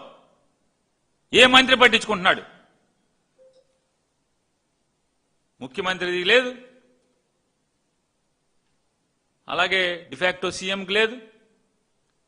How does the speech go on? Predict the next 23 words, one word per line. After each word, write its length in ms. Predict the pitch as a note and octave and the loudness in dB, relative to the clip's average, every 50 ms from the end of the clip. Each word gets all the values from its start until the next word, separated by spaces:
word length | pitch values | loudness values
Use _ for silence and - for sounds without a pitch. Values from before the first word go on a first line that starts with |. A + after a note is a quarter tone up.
| _ _ _ _ _ _ _ _ _ _ _ _ _ _ _ _ _ _ _ _ _ _ _ _ _ _ _ _ _ _ _ _ _ _ _ - | _ _ _ _ _ _ _ _ _ _ _ _ _ _ _ _ _ _ _ _ _ _ _ _ _ _ _ _ _ _ _ _ _ _ _ 2
బాగా 300 | D3+ F3+ G3+ G#3 G#3 G3+ F#3 F#3+ G#3+ | 4 4 6 6 6 6 6 6 4
ఆకాశానికి 520 | G#3+ A3+ B3 A#3 - A3+ A3 G#3+ G#3 G#3+ | 6 4 2 2 4 0 -2 -2 -4 -6
కబుర్లు 320 | - G3+ G#3 G#3 G#3 G#3 G3+ | -6 -4 -4 -4 -6 -6 -6
చెప్పినటువంటి, 520 | G3+ G3 G3+ F#3+ F#3+ F3+ F#3 F#3 F3+ F3 | -6 -6 -6 -10 -12 -10 -10 -10 -10 -6
డబ్బాలు 380 | D#3+ D#3 E3+ D#3+ E3+ G3+ G3 F#3+ F#3 | -2 -2 -2 0 0 0 0 0 -4
కొట్టినటువంటి 460 | F#3 E3 F3 F3 E3+ E3 D3 D#3 D3 C3+ C3 - _ _ _ _ _ _ _ _ _ - | -8 -8 -10 -12 -12 -12 -12 -10 -10 -10 -12 -16 _ _ _ _ _ _ _ _ _ -10
పంచాయతీరాజ్ 600 | B2 D3 C3+ F3+ E3+ E3+ D3+ D#3+ D#3+ D#3 D3+ - | -10 -10 -4 -4 -4 -4 -4 -4 -4 -4 -4 -4
శాఖ 200 | - D3+ D3 D3 D3+ D3+ D#3 | -8 -8 -6 -6 -10 -12 -12
మంత్రికి 300 | E3 E3+ F3+ F3+ F3+ F#3 | -14 -12 -12 -12 -8 -6
లేదు, 160 | G3 G3+ F3+ D#3 | -6 -6 -6 -8
ఉప 80 | C#3 E3+ F3+ F3+ | -10 -12 -12 -14
ముఖ్యమంత్రికి 480 | E3+ - F#3 F#3 F#3 F3+ F3 E3+ F3 F#3 | -14 -14 -12 -12 -12 -12 -12 -10 -4 -2
లేదు, 160 | G3+ G#3 G#3+ A#3+ - - _ _ _ _ _ _ _ _ _ _ - - | -2 -4 -4 -8 -20 -20 _ _ _ _ _ _ _ _ _ _ -8 -2
వ్యవసాయ 380 | C3 D#3+ E3 - E3 F3 E3 | -2 -2 0 2 2 2 2
శాఖ 260 | D3 E3 F3 E3+ E3+ F3+ F3+ F3+ | 2 0 0 0 0 -2 -2 -2
మంత్రికి 260 | F#3 F#3 F#3+ E3+ F#3+ | -4 -4 -4 -4 -2
లేదు, 140 | G3+ G#3 G3 | -2 -2 0
మార్కెటింగ్ 500 | F3+ E3 E3+ E3 E3+ - E3+ E3 D3 E3 | 4 4 4 4 2 -6 -12 -10 -4 -4
శాఖ 160 | E3+ E3 E3 | -4 -4 -4
మంత్రికి 340 | E3+ E3+ E3+ F3 F3 F3 F#3+ G3+ | -6 -6 -6 -8 -8 -4 -2 -2
లేదు, 140 | A3 G#3+ A3 - - - _ _ _ _ _ - | -2 -2 -4 -12 -20 -20 _ _ _ _ _ -14
సివిల్ 240 | - G#3 G#3+ G#3 G3 | -4 0 0 0 2
సప్లైస్ 440 | F#3+ G3 F#3+ F#3+ F#3+ F#3 F3+ - | 2 2 2 4 0 0 0 -2